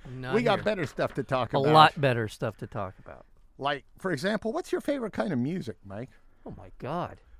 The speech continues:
Speaker 2: Yeah.
Speaker 1: That is a, that's an impossible question for me to answer, Nathan.
Speaker 2: Oh, I feel
Speaker 1: Okay.
Speaker 2: the same way, but
Speaker 1: All right. Uh,
Speaker 2: but I
Speaker 1: just
Speaker 2: would
Speaker 1: in terms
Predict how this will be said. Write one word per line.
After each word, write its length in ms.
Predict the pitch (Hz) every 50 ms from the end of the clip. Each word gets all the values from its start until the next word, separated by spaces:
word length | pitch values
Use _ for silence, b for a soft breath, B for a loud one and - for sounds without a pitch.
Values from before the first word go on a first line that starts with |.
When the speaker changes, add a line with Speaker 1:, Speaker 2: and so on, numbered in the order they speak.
| - - -
Speaker 2:
Yeah. 120 | 107 101 87 - - _ _ - - - - - - - - - - - - - - - -
Speaker 1:
That 200 | - 196 214 226
is 180 | 214 202 - 185
a, 120 | 160 156 - -
that's 260 | 143 156 156 - -
an 100 | 170 147
impossible 640 | 143 127 - - - 147 156 160 - - 151 151 143
question 380 | - - 123 117 - - - 104
for 120 | - -
me 140 | 107 98 98
to 60 | 98 98
answer, 460 | 87 85 87 85 - - - - 120 - -
Nathan. 380 | - 92 95 - - 90 95 - -
Speaker 2:
Oh, 440 | - 226 226 220 214 202 196 185 160 - - -
I 120 | - 175 175
feel 140 | - 240 240
Speaker 1:
Okay. 100 | 233 269
Speaker 2:
the 60 | 147
same 260 | - - 190 170 147 131
way, 220 | 127 113 120 143
but 240 | 160 185 196 175 - - b b b b b b b
Speaker 1:
All 80 | 180
right. 160 | 165 156 151 - _
Uh, 100 | - 190
Speaker 2:
but 120 | 196 190 202
I 40 |
Speaker 1:
just 200 | - 311 320 294 277
Speaker 2:
would 20 | 311
Speaker 1:
in 100 | 285 220
terms 420 | - - 254 233 233 226 190 -